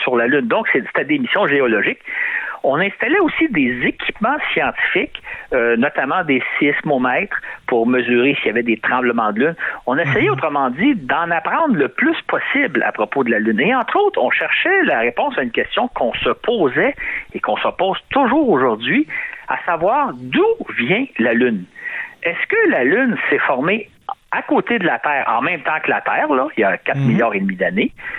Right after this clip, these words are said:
Speaker 1: Est-ce que la Lune s'est formée ailleurs dans le système solaire et elle aurait été capturée par la Terre ?
Speaker 2: Par la gravité,
Speaker 1: Ou est-ce
Speaker 2: dans le
Speaker 1: que
Speaker 2: fond ?
Speaker 1: la...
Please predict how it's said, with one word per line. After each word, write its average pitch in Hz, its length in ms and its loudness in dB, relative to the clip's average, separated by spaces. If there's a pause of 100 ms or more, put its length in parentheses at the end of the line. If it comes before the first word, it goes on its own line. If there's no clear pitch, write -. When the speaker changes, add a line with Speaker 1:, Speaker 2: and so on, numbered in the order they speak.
(220)
Speaker 1:
Est-ce 175 220 -2
que 440 200 2
la 277 100 2
Lune 330 300 2
s'est 170 100 2
formée 165 400 -2 (160)
ailleurs 254 720 0
dans 190 200 -4
le 107 80 -2 (120)
système 165 280 -4
solaire 143 440 0 (180)
et 123 60 0
elle 127 220 4
aurait 120 200 2
été - 280 -2 (260)
capturée 247 640 0
par 170 240 -4
la - 140 -4
Terre ? 311 380 0 (140)
Speaker 2:
Par 160 100 2
la 156 100 2
gravité, 156 380 2
Speaker 1:
Ou - 40 2
est-ce 226 80 0
Speaker 2:
dans 202 60 2
le - 60 2
Speaker 1:
que 370 60 4
Speaker 2:
fond ? 339 60 4
Speaker 1:
la... 285 140 0